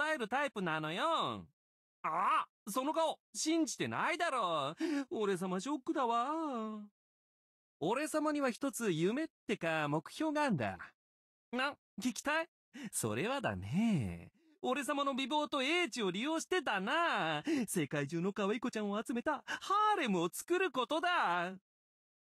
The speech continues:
どうしてそんなに女の子が好きなのかって？おいおい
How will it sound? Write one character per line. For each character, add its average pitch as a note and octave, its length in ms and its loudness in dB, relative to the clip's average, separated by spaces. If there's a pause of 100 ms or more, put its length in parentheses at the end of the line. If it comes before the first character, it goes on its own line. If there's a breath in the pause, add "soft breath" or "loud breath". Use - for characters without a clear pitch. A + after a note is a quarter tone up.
(140)
ど A#2 420 -2
う F4+ 40 2
し - 120 -2
て G4 120 2
そ E3+ 160 2
ん C#3+ 80 2
な C3+ 80 2
に C3+ 100 0
女 E3+ 320 2
の A#3+ 80 -2
子 G3 100 -6
が G#2+ 120 0
好 - 140 -10
き A3+ 120 -4
な D4 120 0
の B3+ 100 -2
か - 140 -8
っ - 60 -8 (120)
て？ D3+ 480 -6 (420)
お A3 300 2
い F#3 60 2
お - 20 2
い D3 40 2